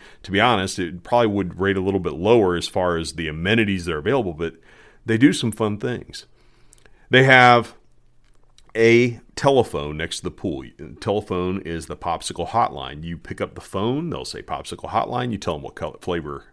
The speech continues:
popsicle you want, and they bring out to the pool that flavor on a silver tray. Uh, you know, the butler with the white gloves delivers that popsicle. They talk about Disney.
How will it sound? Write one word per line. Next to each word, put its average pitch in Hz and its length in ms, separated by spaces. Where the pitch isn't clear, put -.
popsicle 92 540
you 80 100
want, 135 300
and 139 80
they 139 60
bring 110 300
out 101 180
to - 80
the 98 80
pool 78 540
that 95 200
flavor 92 440
on 80 80
a 73 60
silver 101 380
tray. 65 480
Uh, 71 240
you 82 100
know, 76 60
the 76 60
butler 107 340
with 92 140
the 90 60
white 80 220
gloves 110 380
delivers 85 500
that - 200
popsicle. - 680
They 135 120
talk 147 240
about 127 300
Disney. 104 480